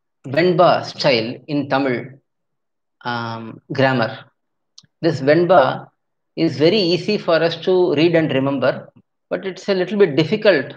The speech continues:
for people to compose in Venba, because the style is such that it has to be made so easy.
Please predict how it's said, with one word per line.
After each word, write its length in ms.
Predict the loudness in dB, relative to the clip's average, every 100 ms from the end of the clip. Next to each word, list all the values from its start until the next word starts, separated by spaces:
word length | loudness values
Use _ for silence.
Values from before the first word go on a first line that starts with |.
| 0
for 420 | 4 4 2 -12 _ _ _ _ _ _ _ -8
people 200 | -2 -2
to 100 | 0
compose 720 | 0 0 0 0 -4 -14 -20 _ _ _ _ _ _ _ _ _
in 180 | 0 2
Venba, 440 | 2 2 -2 -4 -8 _ _ _ -20 -20 _ _ -12
because 540 | -4 2 2 0 -8 _ _ _ _ _ _ _ _ _ _ _ -20 -20 -20 _ _ _ -4
the 140 | -2
style 360 | 0 2 2 4
is 120 | 2
such 220 | 0 -2
that 500 | 2 4 4 0 -16
it 100 | -6
has 140 | -4 -2
to 80 | 0
be 120 | 0
made 500 | 0 0 0 -2 -6
so 240 | -2 0
easy. 500 | 0 -2 -4 -4 -8